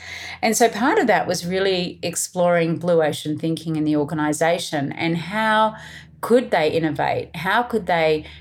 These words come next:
take what they're already doing and be more innovative? And there were two parts to that. One was that we formed a project team so that they worked together and they had to come up with a project, an innovation project,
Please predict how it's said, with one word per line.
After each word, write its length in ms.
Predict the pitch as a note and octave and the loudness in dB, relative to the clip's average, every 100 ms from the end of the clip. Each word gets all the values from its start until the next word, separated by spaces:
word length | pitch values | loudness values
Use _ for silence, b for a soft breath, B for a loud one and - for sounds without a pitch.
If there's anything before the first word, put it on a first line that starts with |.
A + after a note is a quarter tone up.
| B | B
take 260 | - G#3 G#3+ | 0 2 2
what 120 | G#3+ | 0
they're 180 | F#3 E3+ | 2 4
already 240 | D#3+ D#3+ | 4 2
doing 680 | D#3 A3 B3+ F#3+ D#3 D#3 - | -2 0 2 2 2 0 -2
and 520 | F3 E3+ E3+ E3+ - - | -2 0 0 -2 -4 0
be 180 | F3+ | 0
more 200 | F3 E3 | 2 2
innovative? 420 | E3 E3+ D#3+ D3+ D#3 | 2 0 -2 -2 -2
And 140 | E3+ | 0
there 100 | F3 | 0
were 80 | F#3+ | -2
two 220 | - D#4 | -2 -2
parts 460 | D4+ A#3 A3 - - | 0 0 0 0 -2
to 80 | |
that. 260 | E3+ D3 - | 0 0 0
One 240 | G3+ C#4 | 2 2
was 300 | D4 G#3+ G3 | 4 2 2
that 100 | - | -2
we 100 | F3 | -4
formed 720 | F3 - F#3+ F#3+ F#3 F3 E3+ B B B B B _ - - | -6 -2 2 4 4 2 -4 B B B B B _ -18 -2
a 80 | C#3+ | -2
project 720 | - G3 F#3+ F#3 F#3 - - - | 0 0 0 2 -2 -4 -12 -6
team 460 | E3+ D3+ D3+ A3 | -2 0 2 0
so 280 | C4 - F3 | 0 2 2
that 240 | E3+ D3+ | 4 0
they 500 | E3 E3 E3 E3 D#3+ - | 0 2 2 2 -2 -6
worked 380 | E3+ F3 C#3 | 2 2 2
together 400 | - E3 E3+ D#3 | -6 -2 0 2
and 280 | E3 G3+ F3 | 2 2 0
they 120 | D#3+ | 0
had 180 | D#3+ E3+ | 0 -2
to 80 | E3+ | -4
come 200 | - F3+ | -6 -2
up 120 | D#3+ | -2
with 120 | F3 | -2
a 40 | E3+ | -4
project, 640 | - E3+ E3 - - - | -2 -2 0 -2 -6 -4
an 160 | - E3+ | -2 0
innovation 580 | E3 D#3 D#3+ E3 F3 | 2 2 0 0 -4
project, 720 | E3 D#3 D3+ C#3 C3 - - | -4 -2 -4 -2 -4 -4 -10